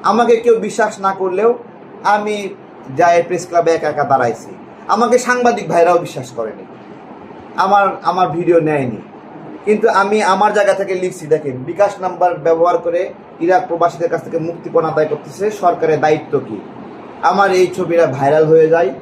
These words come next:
আমার Facebook-এ এবং তারপরেও কাজ হয় না।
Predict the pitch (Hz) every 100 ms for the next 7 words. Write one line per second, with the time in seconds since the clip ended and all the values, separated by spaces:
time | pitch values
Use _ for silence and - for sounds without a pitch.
0 | - 135 151 - 160 143 160 160 240 247
1 | - - - - 185 226 247 - - 190
2 | 208 214 226 240 226 202 185 139 147 117